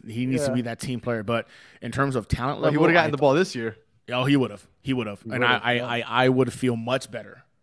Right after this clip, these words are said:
Speaker 1: much better
Speaker 2: Mm-hmm.
Speaker 1: with Garrett Wilson and Elijah Moore at wide receiver two, uh, um, if that
Speaker 2: I
Speaker 1: was
Speaker 2: agree.
Speaker 1: the case.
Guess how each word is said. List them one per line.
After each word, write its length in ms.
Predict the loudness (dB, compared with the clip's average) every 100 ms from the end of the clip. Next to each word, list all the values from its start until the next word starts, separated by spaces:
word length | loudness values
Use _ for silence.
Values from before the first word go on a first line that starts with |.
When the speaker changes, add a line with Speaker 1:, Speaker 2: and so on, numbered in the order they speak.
| _
Speaker 1:
much 340 | -6 -4 -4 -6
better 240 | -10 -12
Speaker 2:
Mm-hmm. 160 | -12 -8
Speaker 1:
with 380 | -6 -8 -14 _ _ _ _
Garrett 280 | -4 -4 -4
Wilson 420 | -6 -6 -8 -10
and 100 | -12
Elijah 380 | -8 -6 -6 -8
Moore 220 | -12 -12 -14
at 140 | -12
wide 140 | -10 -8
receiver 320 | -10 -12 -12
two, 280 | -12 -14 -16 _ _ _ _
uh, 80 | -16
um, 520 | -14 -14 -14 -18 -20 -18
if 100 | -6
that 120 | -2
Speaker 2:
I 40 |
Speaker 1:
was 100 | -2
Speaker 2:
agree. 120 | -2 -6
Speaker 1:
the 80 | -8
case. 180 | -18